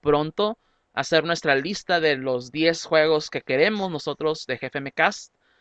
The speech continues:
en el Ge-, en el Genesis Mini, ¿no? Pero estén al pendientes de eso. Esperemos sea la próxima semana o si no, eventualmente, pero pronto, ¿no? Esta lista. Pero bueno,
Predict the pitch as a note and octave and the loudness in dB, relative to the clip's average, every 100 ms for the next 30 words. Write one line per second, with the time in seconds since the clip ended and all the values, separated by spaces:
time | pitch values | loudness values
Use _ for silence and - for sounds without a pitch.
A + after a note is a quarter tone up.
0 | _ - C3+ C3 B2 B2 D3 C3+ C3+ C3 | _ -6 -4 -4 -6 -8 -10 -6 -4 -4
1 | B2+ C#3+ C#3+ - A#2+ B2 A#2 A2+ A2+ C#3 | -4 -4 -4 -8 -10 -8 -8 -10 -10 -12
2 | D3 - A#2+ B2 A#2 A2+ D#3+ D#3 D3 C#3 | -12 -8 -6 -4 -6 -4 -2 0 0 -4
3 | C#3 C#3 D#3 G3 A3+ B3 _ _ _ _ | -2 0 2 2 -2 -6 _ _ _ _
4 | - - C#3 D#3 D3+ D3+ C#3+ C#3 - C#3 | -10 -4 -2 -2 0 4 4 4 0 -4
5 | - D3 C#3 C#3 F3+ F3+ F3+ C#3+ C#3 C#3+ | -4 -6 -6 -6 -4 -2 -2 -4 -2 -2
6 | D3 - _ _ - B2+ B2+ B2 C#3+ C#3 | -2 -6 _ _ -2 0 0 0 2 2
7 | C3+ C3 C3+ C3 - A#2+ A2+ - B2+ A#2 | 0 -2 -2 -4 -2 -4 -4 0 0 0
8 | A#2 A#2 _ _ _ _ _ A2+ A2+ - | -8 -16 _ _ _ _ _ -18 -14 -8
9 | A#2+ - A#2+ A2+ - - - _ _ _ | -8 -6 -6 -6 -10 -16 -20 _ _ _
10 | _ _ _ _ _ _ _ _ E3+ D3 | _ _ _ _ _ _ _ _ 4 4
11 | C3+ A2+ | 4 0